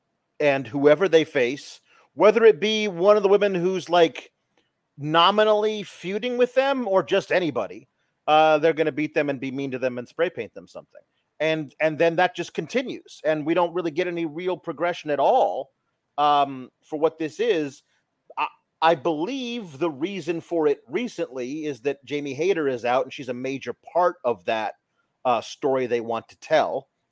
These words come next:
Um, but, um, it's still, you could do little mini things, little mini feuds, little, little stories that last three, four, five weeks, eh,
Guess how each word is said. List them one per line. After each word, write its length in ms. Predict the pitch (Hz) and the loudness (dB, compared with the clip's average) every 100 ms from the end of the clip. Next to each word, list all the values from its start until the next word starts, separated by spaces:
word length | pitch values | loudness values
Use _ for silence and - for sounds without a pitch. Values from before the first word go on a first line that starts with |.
| _ - | _ -6
Um, 540 | 127 127 123 123 120 - | 0 0 0 -4 -12 -16
but, 360 | 113 147 143 - _ - | 0 2 2 0 _ -2
um, 560 | 127 123 120 120 120 - | 0 2 2 0 -4 -8
it's 160 | - | -10
still, 480 | - 220 220 175 131 _ _ _ - | -4 6 6 6 0 _ _ _ -14
you 120 | 180 | -10
could 240 | - 120 | -10 -10
do 300 | - 175 147 - _ | -8 -10 -10 -16 _
little 320 | 139 143 233 190 | -4 0 2 0
mini 640 | 139 131 160 247 285 285 | -2 -6 -4 -4 -4 -6
things, 640 | - 254 285 294 269 - | -6 -4 -4 -6 -10 -6
little 180 | 208 233 | -4 -4
mini 340 | 170 190 240 240 | -4 -6 -8 -10
feuds, 560 | - 240 262 262 180 | -10 -8 -6 -8 -4
little, 300 | 214 220 208 - _ _ | -2 0 -2 -8 _ _
little 160 | - - | -10 -8
stories 500 | - - 214 240 202 | -4 0 2 2 0
that 100 | 185 | 0
last 400 | 170 220 - - - | 4 6 4 -4 -14
three, 260 | 170 226 | -10 -8
four, 380 | 240 - 190 226 | -6 2 6 6
five 380 | 226 196 214 180 | 6 6 6 4
weeks, 540 | 208 233 - - - _ _ _ _ _ _ | -2 -4 -8 -18 -20 _ _ _ _ _ _
eh, 60 | - | -10